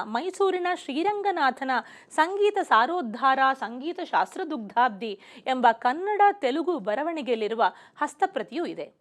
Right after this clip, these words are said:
ಮೈಸೂರು ಪ್ರಾಚ್ಯ ವಿದ್ಯಾ ಸಂಶೋಧನಾಲಯದಲ್ಲಿರುವ ಇದು ಗೀತ, ಸ್ವರ, ರಾಗ, ಪ್ರಬಂಧ, ತಾಲ, ನೃತ್ಯ ಇತ್ಯಾದಿ ಅಧ್ಯಾಯ ವಿಷಯಗಳನ್ನು ಹೊಂದಿದೆ. ರಂಗಪೂಜೆ, ಪುಷ್ಪಾಂಜಲಿ ವಿಧಿ, ನರ್ತಕ,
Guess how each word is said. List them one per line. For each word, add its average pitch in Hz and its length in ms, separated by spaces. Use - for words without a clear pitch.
ಮೈಸೂರು 285 540
ಪ್ರಾಚ್ಯ 330 440
ವಿದ್ಯಾ 247 340
ಸಂಶೋಧನಾಲಯದಲ್ಲಿರುವ 240 1400
ಇದು 294 380
ಗೀತ, 320 240
ಸ್ವರ, 254 280
ರಾಗ, 240 300
ಪ್ರಬಂಧ, 233 460
ತಾಲ, 240 360
ನೃತ್ಯ 233 500
ಇತ್ಯಾದಿ 392 500
ಅಧ್ಯಾಯ 254 560
ವಿಷಯಗಳನ್ನು 240 540
ಹೊಂದಿದೆ. 190 420
ರಂಗಪೂಜೆ, 220 640
ಪುಷ್ಪಾಂಜಲಿ 277 600
ವಿಧಿ, 196 360
ನರ್ತಕ, 254 480